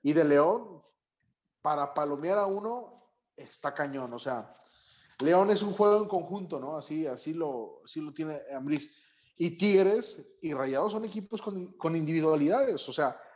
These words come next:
tampoco, o sea, a pesar de que Tigres tiene cinco triunfos consecutivos, tampoco Tigres ha sido el super equipo, ¿eh? Porque es los, porque Cruz Azul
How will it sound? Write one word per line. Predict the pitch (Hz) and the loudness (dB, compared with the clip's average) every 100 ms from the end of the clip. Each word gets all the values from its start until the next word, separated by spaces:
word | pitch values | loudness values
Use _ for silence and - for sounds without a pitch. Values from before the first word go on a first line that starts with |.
| - | 0
tampoco, | 165 151 202 277 269 220 - - - | 0 2 0 2 2 0 -10 -16 -8
o | |
sea, | 151 175 | -2 -2
a | |
pesar | 139 147 | 0 2
de | 214 180 | 2 2
que | |
Tigres | 185 196 233 - | -4 -2 -2 -2
tiene | - 214 | -4 -6
cinco | 196 214 214 | -4 -4 -4
triunfos | 208 208 208 | -4 -4 -4
consecutivos, | 190 156 139 135 170 220 - _ - | -4 -8 -8 -2 0 0 -4 _ -14
tampoco | - 117 160 185 | -10 -4 -2 0
Tigres | 202 208 165 | 2 4 2
ha | |
sido | 160 196 196 190 | 0 2 2 4
el | 160 131 | 2 0
super | - 123 143 | -6 -4 -4
equipo, | 120 - 226 170 139 | -4 -4 -4 -2 -2
¿eh? | 202 - _ _ _ | -2 -8 _ _ _
Porque | - 139 135 | -8 -6 -4
es | 139 | -2
los, | 156 147 - - - | 0 0 -2 -16 -6
porque | 151 135 | -4 -4
Cruz | 135 147 139 | -4 -4 -4
Azul | - 165 233 247 | 2 4 4 2